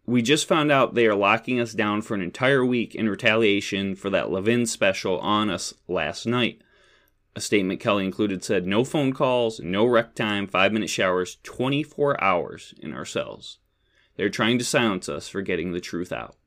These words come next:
And this one person wrote a letter to his mom, "Okay, Mom, could use a little good news today. We just found out they're locking us down for an entire week in retaliation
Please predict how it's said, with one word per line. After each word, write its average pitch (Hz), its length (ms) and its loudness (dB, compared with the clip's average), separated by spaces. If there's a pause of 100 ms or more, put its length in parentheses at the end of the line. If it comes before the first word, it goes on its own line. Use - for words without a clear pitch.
And 110 100 -4
this 110 140 -2
one 139 180 4
person 127 380 2
wrote 113 180 6
a 110 40 6
letter 107 320 4
to 117 160 -2
his 101 160 0
mom, 104 320 0
"Okay, 143 320 0
Mom, 110 340 2
could 120 240 -2
use 127 160 2
a 123 80 2
little 113 280 4
good 110 260 2
news 113 260 2
today. 82 340 -2
We 104 220 -2
just 120 320 -2
found 110 320 0
out 101 220 2
they're 98 160 0
locking 104 480 0
us 131 160 -10
down 92 460 -2 (420)
for 113 120 -2
an 107 80 2
entire 147 540 2
week 120 360 0
in 113 120 0
retaliation 107 1040 2